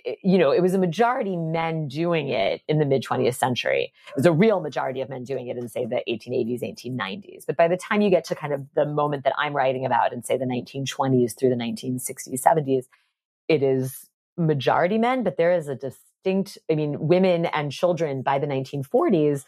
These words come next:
are pretty much roughly parity. There's, like, thirty percent women and twenty percent children, roughly.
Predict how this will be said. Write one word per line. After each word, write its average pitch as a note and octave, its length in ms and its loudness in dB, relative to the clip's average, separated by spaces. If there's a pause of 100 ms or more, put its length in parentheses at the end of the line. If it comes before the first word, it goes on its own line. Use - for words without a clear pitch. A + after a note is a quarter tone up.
(300)
are A3 100 4
pretty G#4 260 0
much G#3 200 0
roughly E3 520 0
parity. C#3+ 500 -4
There's, C3+ 160 0
like, C3+ 240 -2
thirty D3+ 220 4
percent C3+ 580 -2
women D#3 380 2
and C3 100 2
twenty C3+ 300 2
percent - 360 -6
children, - 440 -8
roughly. - 400 -2